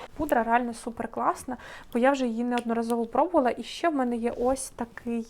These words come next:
блиск, просто ліп-глос,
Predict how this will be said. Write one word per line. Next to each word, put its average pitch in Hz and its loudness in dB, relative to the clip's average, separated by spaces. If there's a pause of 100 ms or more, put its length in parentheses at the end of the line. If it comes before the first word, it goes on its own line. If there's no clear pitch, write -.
блиск, 240 -2 (360)
просто - 2 (440)
ліп-глос, 247 0